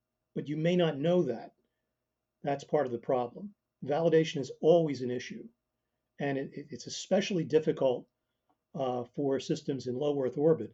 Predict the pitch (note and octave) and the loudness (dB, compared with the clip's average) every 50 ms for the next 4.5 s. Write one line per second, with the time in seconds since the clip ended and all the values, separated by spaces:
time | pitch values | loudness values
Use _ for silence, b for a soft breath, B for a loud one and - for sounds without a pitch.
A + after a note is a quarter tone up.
0 | - D3 B2+ B2 A#2+ A#2 G#2 - - - _ _ _ _ _ _ _ - C3 B2+ | -8 -6 -4 -4 -4 -4 -6 -10 -16 -20 _ _ _ _ _ _ _ -14 -12 -12
1 | - - - C3+ A#2 - - B2+ C3+ D3 B2 A2 A2+ G#2+ - - C3+ A#2+ - - | -12 -12 -10 -8 -8 -4 -2 -2 -2 -2 -4 -8 -10 -14 -10 -8 -8 -8 -8 -10
2 | G#2 G#2 - D#3 E3+ G3 F3 D3 C3+ B2+ - _ _ _ _ _ _ _ _ _ | -14 -10 -6 -2 0 2 4 2 2 0 -2 _ _ _ _ _ _ _ _ _
3 | _ _ _ _ _ _ _ _ _ _ _ - E3 D3 - D#3+ D3+ D3 B2 - | _ _ _ _ _ _ _ _ _ _ _ -6 -6 0 2 4 4 4 2 -2
4 | F3 D#3 C3+ C3+ - - - - - | -6 -6 -6 -8 -8 -12 -12 -14 -16